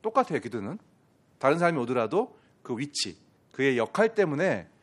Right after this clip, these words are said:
그가 온전하도록, 그가 넘어지지 않도록, 그가 시험에 들지 않도록, 그가 끝까지 힘을 얻어 교회를 위해서 섬기도록 여러분이 기도해야 되는 것입니다. 그래야 여러분이, 어, 하나님의 진정한,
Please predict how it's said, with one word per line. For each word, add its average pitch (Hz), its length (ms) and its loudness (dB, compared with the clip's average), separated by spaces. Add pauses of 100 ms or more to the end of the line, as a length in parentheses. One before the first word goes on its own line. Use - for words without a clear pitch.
(140)
그가 139 220 6
온전하도록, 120 600 0
그가 120 200 0
넘어지지 117 420 2
않도록, 120 440 -4
그가 113 160 -2
시험에 151 240 -4
들지 120 200 -6
않도록, 120 500 -6 (180)
그가 113 160 -10
끝까지 196 640 4
힘을 175 260 -4
얻어 151 420 2 (260)
교회를 120 340 0
위해서 101 280 -6
섬기도록 135 600 -8 (260)
여러분이 104 340 -8
기도해야 123 320 2
되는 123 180 -2
것입니다. 85 440 -14 (280)
그래야 117 360 2 (240)
여러분이, 107 500 -4 (460)
어, 50 640 -12 (960)
하나님의 143 680 0
진정한, 123 720 0